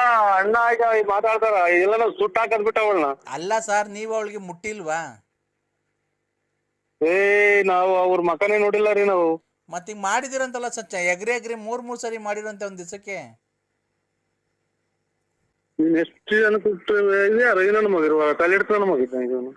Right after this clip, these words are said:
Speaker 2: ಹಲೋ.
Speaker 1: ಹಲೋ ಸ್ವಾಮಿ.
Speaker 2: ಹಲೋ ಸರ್, ನೀವು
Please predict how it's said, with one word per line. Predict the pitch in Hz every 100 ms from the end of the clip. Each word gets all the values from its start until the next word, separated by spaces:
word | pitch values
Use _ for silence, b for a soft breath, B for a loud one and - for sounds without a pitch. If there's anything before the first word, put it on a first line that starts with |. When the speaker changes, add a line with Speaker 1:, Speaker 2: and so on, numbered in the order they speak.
| _ _ 127
Speaker 2:
ಹಲೋ. | 139 190 190 131 120 _ _ _ _ _
Speaker 1:
ಹಲೋ | 170 226 208
ಸ್ವಾಮಿ. | 220 254 247 202 165 - _ _ 127
Speaker 2:
ಹಲೋ | 147 190
ಸರ್, | 185 175 208 214
ನೀವು | 208 202 185